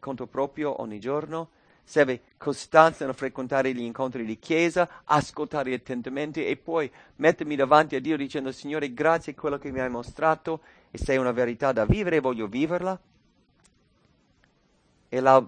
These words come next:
e vo-, serve l'abitudine di non prendere gli ab-, gli insegnamenti che possono arrivare da varie fonti così, ma con grande cautela.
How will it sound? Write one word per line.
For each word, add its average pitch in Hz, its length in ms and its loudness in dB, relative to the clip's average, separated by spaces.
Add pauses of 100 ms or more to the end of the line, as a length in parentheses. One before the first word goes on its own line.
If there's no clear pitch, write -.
(160)
e 120 140 -2
vo-, 117 180 -4
serve 143 380 -2
l'abitudine 127 680 -4
di 117 140 -8
non 120 220 -8
prendere 127 520 -4 (380)
gli - 120 -4
ab-, 120 180 0
gli 120 160 -8
insegnamenti 123 520 -6
che 120 120 -14
possono 120 340 -6
arrivare 117 340 0
da 107 120 -2
varie 110 240 0
fonti 120 360 -6
così, 123 400 -2
ma 113 160 -4
con 101 240 -12
grande 107 340 -4
cautela. 151 640 -10